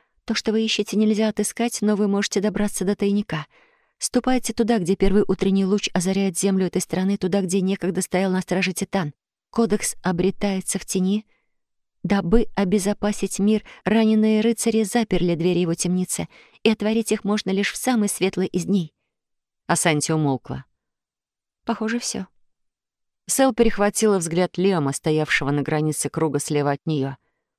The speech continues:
В его взгляде явно читалось облегчение, но, заметив, что она смотрит, Лиам тут же переменил выражение лица. Губы Сэл помимо ее воли скривились в улыбке. Лиам улыбнулся в ответ.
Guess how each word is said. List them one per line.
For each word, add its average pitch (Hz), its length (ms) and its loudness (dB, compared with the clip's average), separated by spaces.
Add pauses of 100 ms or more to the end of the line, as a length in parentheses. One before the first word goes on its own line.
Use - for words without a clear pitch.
(200)
В 165 40 0
его 170 160 4
взгляде 170 420 2
явно 156 320 0
читалось - 400 -2
облегчение, 160 560 -2
но, 147 120 0
заметив, 165 420 -2
что - 200 -2
она 151 160 -2
смотрит, 175 540 -4 (280)
Лиам 190 260 2
тут 214 180 2
же 165 80 4
переменил 151 440 0
выражение 151 420 0
лица. 156 340 -6 (1200)
Губы 190 280 4
Сэл 196 280 4
помимо 165 420 4
ее 156 340 2
воли 151 220 2
скривились 139 540 0
в 127 60 -2
улыбке. - 460 -4 (380)
Лиам 214 320 4
улыбнулся 156 560 0
в 147 40 -2
ответ. 139 480 -4